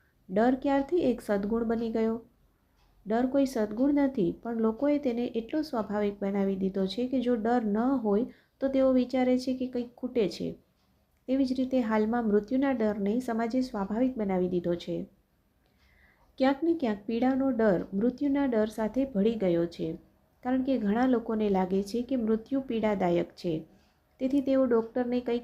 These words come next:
એવું આપવા કહે છે કે જેનાથી તેઓ પીડા વિના જઈ શકે. મૃત્યુ પીડાદાયક નથી, મારો વિશ્વાસ કરો. તે બહુ સારી છે. તે કોઈ ચોક્કસ બાબતના લીધે નથી થતી, તે હંમેશા થતી રહે છે.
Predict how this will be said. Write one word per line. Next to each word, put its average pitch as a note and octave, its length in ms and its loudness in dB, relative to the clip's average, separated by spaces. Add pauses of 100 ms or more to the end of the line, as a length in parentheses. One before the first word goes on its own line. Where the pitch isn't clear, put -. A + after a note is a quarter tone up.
એવું A#3+ 340 4
આપવા F#3+ 280 0
કહે F#3+ 260 0
છે B3 200 -2
કે C4 140 -2
જેનાથી A#3 360 -2
તેઓ A#3+ 260 0
પીડા A#3+ 400 0
વિના A3+ 280 0
જઈ G3 240 2
શકે. E3+ 460 -4 (720)
મૃત્યુ B3+ 500 4
પીડાદાયક A3 760 2
નથી, A#3+ 480 0 (320)
મારો A#3 180 -2
વિશ્વાસ A#3+ 560 -2
કરો. F#3 300 -2 (540)
તે C4+ 80 -2
બહુ C#4 180 2
સારી A#3+ 380 0
છે. F3 340 -6 (720)
તે C#4 80 -2
કોઈ C#4 180 0
ચોક્કસ C4 540 -2
બાબતના A3+ 500 2
લીધે C4 280 4
નથી C#4 280 2
થતી, F3+ 480 -2 (180)
તે B3+ 100 0
હંમેશા C#4 460 2
થતી A3 300 -2
રહે E3 260 2
છે. F3 280 -6